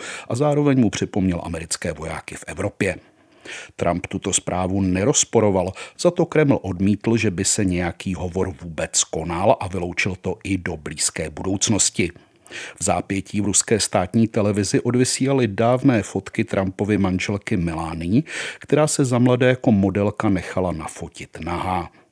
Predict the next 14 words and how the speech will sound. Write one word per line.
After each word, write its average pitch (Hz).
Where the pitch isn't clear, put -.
Což -
napovídá, 131
že 127
hovor 123
proběhl, 101
ale 90
evidentně 101
ne 90
tak, -
jak 87
by 82
si -
Putin -
představoval. 92